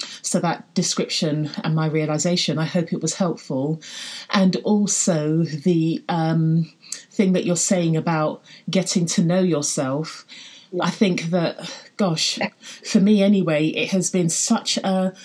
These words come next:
Speaker 1: major key in terms of the way that I move within the world. And me having the realization that I had just now,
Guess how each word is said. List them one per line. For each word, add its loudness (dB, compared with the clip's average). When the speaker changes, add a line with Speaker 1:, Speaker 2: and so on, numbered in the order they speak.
Speaker 1:
major 4
key 2
in 2
terms 0
of 0
the 0
way 0
that -4
I 0
move 2
within 2
the 0
world. 0
And 4
me 8
having 2
the 2
realization 2
that -2
I 0
had 0
just -2
now, 0